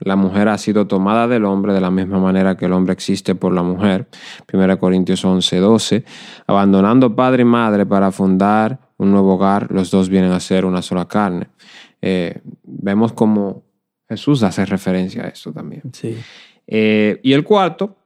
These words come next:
Speaker 1: la santificación de ambos mediante la preservación de lo que es para ellos el lazo conyugal. Primera Corintios siete, del dos al nueve. "El Señor quiere que el matrimonio sea honrado por todos y santo". Hebreos trece cuatro.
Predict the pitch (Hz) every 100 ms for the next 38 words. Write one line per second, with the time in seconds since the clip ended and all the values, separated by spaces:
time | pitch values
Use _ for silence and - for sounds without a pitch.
0 | _ _ _ _ _ - 107 117 110 107
1 | 117 113 - 131 123 123 120 101 95 98
2 | 98 98 98 95 95 101 95 - 98 95
3 | 95 - 214 113 135 - - - _ 101
4 | 98 95 - 98 104 - 107 101 101 104
5 | 104 104 - 104 95 101 107 110 110 -
6 | 90 90 95 95 98 95 - 98 101 101
7 | 98 98 101 95 - - 101 - 95 -
8 | - - - - 95 95 92 92 92 90
9 | 90 90 87 90 107 98 98 - _ -
10 | 107 113 113 120 131 127 123 107 101 98
11 | 101 101 107 - 98 98 107 113 117 107
12 | 95 - 113 123 123 - 107 113 104 92
13 | - - _ _ 101 95 95 95 95 95
14 | 95 - 104 92 -